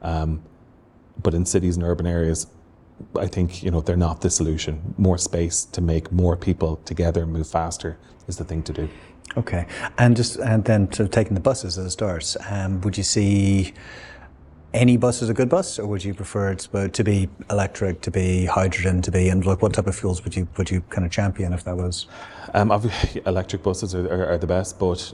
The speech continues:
Speaker 1: um, again, back to all the reports we write and perfection being the enemy of the good,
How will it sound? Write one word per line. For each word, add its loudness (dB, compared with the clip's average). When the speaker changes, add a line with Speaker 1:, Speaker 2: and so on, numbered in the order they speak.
Speaker 1:
um, -2
again, 0
back 0
to 0
all 0
the -2
reports 0
we -2
write 0
and -4
perfection -4
being 0
the 2
enemy 2
of 2
the 2
good, 2